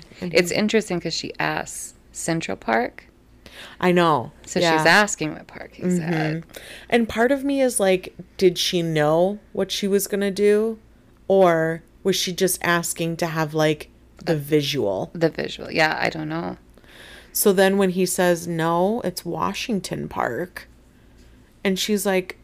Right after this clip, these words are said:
Speaker 1: "Oh, okay." And he's like, "But it's cool," you know? And she, something about her feels, like, longing.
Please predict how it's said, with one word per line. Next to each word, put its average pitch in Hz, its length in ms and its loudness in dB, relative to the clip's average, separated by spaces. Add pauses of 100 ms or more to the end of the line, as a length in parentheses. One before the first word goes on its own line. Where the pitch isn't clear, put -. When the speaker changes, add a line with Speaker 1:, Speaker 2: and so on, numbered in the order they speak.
(140)
Speaker 1:
"Oh, 156 600 -4 (160)
okay." 196 720 -2
And 190 80 -10
he's 196 160 -10
like, 190 160 -6
"But 233 80 -4
it's 254 220 -4
cool," 185 580 2 (680)
you 185 100 2
know? 160 380 2 (480)
And 180 560 6 (200)
she, 254 840 0 (1080)
something 254 560 -2
about 156 600 4
her 135 600 -2 (1800)
feels, 175 920 4 (640)
like, 180 180 0
longing. 165 880 -4